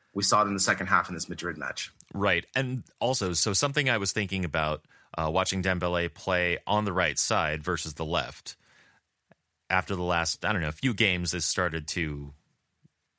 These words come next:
Speaker 2: get into my mind is, you know, every player, particularly, you know, players like wingers, playmakers, that sort of thing,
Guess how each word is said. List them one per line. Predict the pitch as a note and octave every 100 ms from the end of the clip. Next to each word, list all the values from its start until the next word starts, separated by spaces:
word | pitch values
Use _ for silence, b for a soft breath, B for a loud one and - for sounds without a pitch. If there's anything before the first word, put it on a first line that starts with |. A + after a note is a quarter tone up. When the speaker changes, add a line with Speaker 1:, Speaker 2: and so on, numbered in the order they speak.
| - F#2
Speaker 2:
get | G2
into | F2 E2+
my | E2
mind | D#2+ E2 D#2 D2 - -
is, | F2+ E2 E2 b b b b b -
you | D#3+
know, | F3+
every | D#3 D#3+
player, | E3+ F3+ E3 D3+ C#3 B2+ - _ _ _ _
particularly, | B2 - A2+ G2+ F#2 F2 E2
you | E2+
know, | D#2 D2+ -
players | - D3+ A2
like | F#2
wingers, | F2+ G2+ G2 F2+ E2+ -
playmakers, | - F2 D#2+ D#2+ D2
that | C#2+ D2+
sort | E2 D#2
of |
thing, | D#2+ D#2